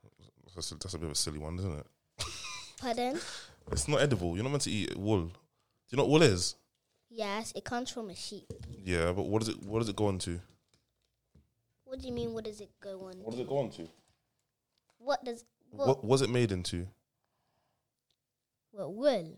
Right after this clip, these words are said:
Speaker 1: Yeah, wool.
Speaker 2: Clothes.
Speaker 1: Yeah.
Speaker 2: Like, I'm wearing my gown.
Speaker 1: Yeah.
Speaker 2: Look, see?
Speaker 1: It's fabric.
Speaker 2: Like, I think that's wool.
Speaker 1: Yeah, it's into
Speaker 2: So
Speaker 1: fabric, so
Speaker 2: cozy.
Speaker 1: you can't eat that. So the answer, what's, what's the question then?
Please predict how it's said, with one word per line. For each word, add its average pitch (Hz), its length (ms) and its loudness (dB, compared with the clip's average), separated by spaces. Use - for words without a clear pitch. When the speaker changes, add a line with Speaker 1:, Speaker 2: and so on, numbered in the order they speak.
Speaker 1:
Yeah, 95 200 -2
wool. 90 300 -2
Speaker 2:
Clothes. 233 960 2
Speaker 1:
Yeah. - 80 -2
Speaker 2:
Like, 254 320 -4
I'm 302 160 2
wearing 302 180 4
my 269 140 -2
gown. 254 520 -2
Speaker 1:
Yeah. 101 340 -2
Speaker 2:
Look, - 360 -12
see? 302 180 -20
Speaker 1:
It's - 140 -20
fabric. 110 500 -8
Speaker 2:
Like, 240 160 -4
I - 40 -18
think 262 240 -8
that's - 200 -10
wool. 196 280 -10
Speaker 1:
Yeah, 117 60 -4
it's 92 120 -8
into 110 160 -6
Speaker 2:
So 123 140 2
Speaker 1:
fabric, 85 300 -2
so 101 100 -2
Speaker 2:
cozy. 214 240 -2
Speaker 1:
you 113 100 -12
can't 113 200 2
eat 85 200 -2
that. 85 200 -2
So 107 160 4
the 101 100 6
answer, 110 360 6
what's, 117 140 4
what's 120 140 4
the - 60 0
question 90 380 0
then? 87 200 -6